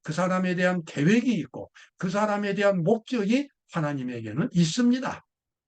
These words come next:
하나님께서 그 사람을 위해서 위대한 일을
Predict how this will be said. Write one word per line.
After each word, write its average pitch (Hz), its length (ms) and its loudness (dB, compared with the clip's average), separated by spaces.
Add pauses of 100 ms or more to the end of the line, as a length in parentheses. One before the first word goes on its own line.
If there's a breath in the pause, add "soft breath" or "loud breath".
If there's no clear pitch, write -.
하나님께서 262 680 -2
그 170 100 -4
사람을 160 460 0
위해서 135 400 0 (240)
위대한 131 440 -6
일을 139 320 2